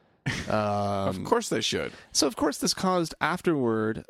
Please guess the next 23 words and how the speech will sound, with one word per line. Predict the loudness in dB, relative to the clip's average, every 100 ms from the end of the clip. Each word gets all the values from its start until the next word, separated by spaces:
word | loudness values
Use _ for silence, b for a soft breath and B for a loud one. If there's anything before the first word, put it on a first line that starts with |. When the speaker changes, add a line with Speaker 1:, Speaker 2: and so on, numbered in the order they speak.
| -12
Speaker 2:
uh, | -6 -6
quite | 0 0
a | 0
hubbub | -2 0 -2 0
with | -2 -2
some | -6 -2 -2
parents. | -2 -2 0 0 -2 -4 -6 -6 b b b b -4
Um, | -2 0 0 0 0 -2 -6 -8
Speaker 1:
Well, | -2 0
it | 2
was | 0 0
more | 0 0
than | 0
just | 0 -2 -4
that. | -2 0 0 -2
I |
mean, | 0 2
it |
was | 2 2
like | -2 -4 -4
girls | 0 0 0
should | -2 -2
be, | -2 -2 -4